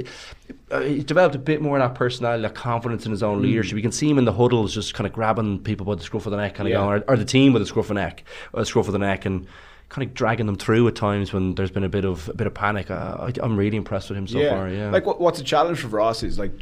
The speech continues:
Speaker 2: Johnny sets the team up a certain way, and, like, he's brilliant at it. Um, but if, you know, if you're the backup ten or you're in for a week like Italy, you know, Ross will wanna set it up slightly differently,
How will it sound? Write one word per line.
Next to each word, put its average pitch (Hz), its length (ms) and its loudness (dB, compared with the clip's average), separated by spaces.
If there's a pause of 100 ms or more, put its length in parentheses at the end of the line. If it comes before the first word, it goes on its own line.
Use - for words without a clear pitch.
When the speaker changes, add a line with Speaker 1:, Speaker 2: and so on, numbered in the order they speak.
(200)
Speaker 2:
Johnny 131 320 2
sets 120 340 -2
the 104 120 -10
team 104 300 -6
up 98 140 -10
a - 40 -14
certain 90 340 -10
way, 92 380 -10
and, 104 180 -8
like, 98 140 -8
he's 95 140 -8
brilliant 107 420 -2
at 98 160 -4
it. 80 100 -10 (460)
Um, 92 500 -6 (200)
but 110 200 -2 (640)
if, - 220 -12
you 147 80 -2
know, 104 160 0
if 110 160 -4
you're 110 120 -4
the 107 80 -6
backup 110 440 -4
ten 101 320 -4
or - 20 -4
you're 95 220 -4
in 104 160 -2
for 98 240 -8
a 92 60 -8
week 107 280 -4
like 98 180 -6
Italy, 104 420 -4 (420)
you 147 100 0
know, 107 120 0
Ross 131 320 -2
will 123 80 -6
wanna 107 200 -2
set 107 220 -4
it 101 80 -10
up 101 160 -6
slightly 107 360 -4
differently, 76 520 -8